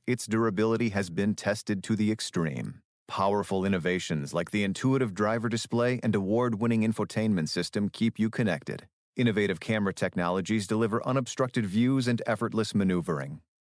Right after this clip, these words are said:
And robust cargo capacity means more room for your gear. Ready for a wide range of adventures, the Defender family features the two-door Defender ninety, the Defender one ten, and the Defender one thirty, which seats up to eight. To drive the Defender is to explore with greater confidence.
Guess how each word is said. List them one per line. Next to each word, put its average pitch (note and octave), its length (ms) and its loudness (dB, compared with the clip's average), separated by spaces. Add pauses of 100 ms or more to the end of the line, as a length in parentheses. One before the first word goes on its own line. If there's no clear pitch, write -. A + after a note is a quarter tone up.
And F2+ 240 0
robust F2 400 0
cargo G2+ 320 2
capacity F#2 580 -2
means G#2+ 400 2
more F2 220 2
room E2+ 300 0
for G2 120 -2
your G#2 180 2
gear. D#2+ 440 -4 (500)
Ready B2 200 2
for B2+ 160 0
a G2 80 2
wide G2 400 2
range G#2 340 2
of F2+ 80 0
adventures, E2 600 -2
the G2 120 -2
Defender C3 380 0
family C3 380 0
features B2+ 420 -2
the A2+ 100 0
two-door B2 440 2
Defender G#2+ 400 0
ninety, E2+ 520 -2
the G2 80 0
Defender A2 400 0
one G#2+ 220 0
ten, F2+ 380 -2 (120)
and G2+ 160 2
the A#2+ 60 4
Defender B2+ 400 0
one A#2+ 240 0
thirty, F2+ 380 0
which - 200 -8
seats F#2+ 240 -2
up F#2 120 0
to G#2+ 160 0
eight. - 320 -6 (320)
To B2 100 0
drive D3 300 2
the F3 80 2
Defender C3 500 0
is A#2 120 0
to A#2 140 0
explore A#2 440 0
with G#2+ 160 -2
greater F#2+ 260 0
confidence. - 760 -6